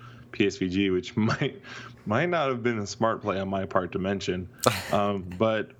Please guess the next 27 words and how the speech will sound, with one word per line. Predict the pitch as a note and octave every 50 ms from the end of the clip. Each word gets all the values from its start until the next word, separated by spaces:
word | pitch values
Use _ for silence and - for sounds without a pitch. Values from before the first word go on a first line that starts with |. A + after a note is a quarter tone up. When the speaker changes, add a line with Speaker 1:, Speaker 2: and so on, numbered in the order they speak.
| - - -
Speaker 1:
uh, | G#2+ G#2 G2+ G2 F#2+ - -
I | - F#2+
will | G2 G2+ A#2
tell | A#2+ A#2+ C3+ C#3+
you, | D3 B2+
if | G#2+ -
you | G#2 G#2 G#2
get | G#2
a | F#2+
chance, | - - A2+ A2 G#2 G2+ -
the | - - G2 F#2+
Halo | F#2 - G2+ G2 F#2+
Outpost | F#2+ F#2+ F2 - - G#2 G2+ G2
Discovery, | F#2+ F2 - - G#2 F#2 F2+ F#2+ F#2+ F#2 F2 - -
uh, | - F2+ F2+ F2
dog | F2 F#2+ F#2 F#2+ G#2 -
tags | - A#2 A#2+ B2
they | C3 C3+
put | C3+ C3+ C#3 C3+
out, | C3+ C#3 C#3+ - - - - - - - - -
really | G2 G2 G2 G#2 G#2+ G#2+ G2+ F#2+ F#2
snazzy. | F2 - G2+ E2+ D#2+ - - - C#2 F2 - - -
I | - F3+
really | F#3 F#2 F2+ F2
like | E2 E2 D#2 - -
mine. | E2+ - - - - - -
So. | - - - -